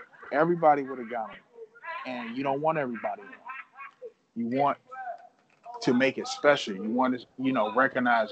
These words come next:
greatness. You wanna recognize people that th-, two, three tiers deserve to be on that thing. So when I say that, I'm coming back around to Bradley Beal, and I'm like, "He's not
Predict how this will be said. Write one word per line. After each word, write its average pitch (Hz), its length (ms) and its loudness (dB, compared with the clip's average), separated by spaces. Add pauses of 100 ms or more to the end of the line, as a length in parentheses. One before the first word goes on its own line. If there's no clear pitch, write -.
greatness. 123 680 -4
You 117 60 -16
wanna 120 180 -4
recognize 117 580 0
people 113 480 -8 (400)
that 117 240 0 (540)
th-, 135 220 -8
two, 127 540 2
three 143 240 2
tiers 120 680 4 (360)
deserve 131 540 4
to 120 80 -6
be 120 200 -2
on 113 200 -2
that 113 180 -4
thing. 147 320 -2 (880)
So - 180 2
when 131 160 2
I 123 100 2
say 185 280 4
that, 127 160 2
I'm 120 100 -2
coming 135 300 0
back 123 220 6
around 120 280 -2
to 107 60 -8
Bradley 117 400 0
Beal, 123 500 0 (520)
and 139 80 -2
I'm 139 180 -2
like, 123 340 2
"He's 165 440 -2
not 131 240 6